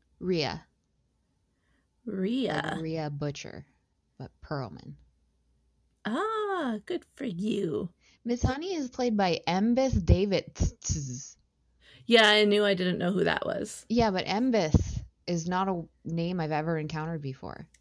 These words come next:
Speaker 2: She was a very quiet actress, good for the role.
Speaker 1: Spoke like, um, Judy Garland.
Speaker 2: Yeah, I have an accent, but you'll never know where it's from.
Speaker 1: <laughs> It's just from another time.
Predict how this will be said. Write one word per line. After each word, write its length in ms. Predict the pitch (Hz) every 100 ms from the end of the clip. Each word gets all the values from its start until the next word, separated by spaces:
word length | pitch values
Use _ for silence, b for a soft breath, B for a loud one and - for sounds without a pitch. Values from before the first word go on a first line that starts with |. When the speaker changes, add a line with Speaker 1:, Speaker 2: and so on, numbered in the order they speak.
| _ _ _ -
Speaker 2:
She 260 | - 247 247
was 200 | 254 240
a 60 |
very 380 | 202 214 214 220
quiet 580 | - 240 214 208 - - _ _ _ _ _ _ _ -
actress, 800 | 220 214 - 240 220 - - - _ -
good 200 | 220 208
for 340 | - - 220
the 120 | 202 202
role. 440 | 208 208 220 - _ _ - - b _ _ - - 190
Speaker 1:
Spoke 560 | - - 190 190 - _ _ -
like, 420 | 185 170 165 -
um, 460 | 165 156 156 160 - _ _ _ -
Judy 220 | 185 165
Garland. 500 | 156 156 160 160 - _ _ _ _ -
Speaker 2:
Yeah, 340 | 214 - 220 B B B B _
I 80 | 220
have 160 | 220 226
an 120 | 208
accent, 420 | 208 - - 202
but 100 | -
you'll 140 | 220 220
never 220 | 254 349
know 140 | 330 330
where 140 | 330
it's 140 | 320
from. 300 | - 294 285 247
Speaker 1:
<laughs> 440 | - - 214 190 - - - _ _ - B -
It's 160 | 262
just 240 | - 330 -
from 100 | 294
another 260 | 262 247 247
time. 400 | 233 240 202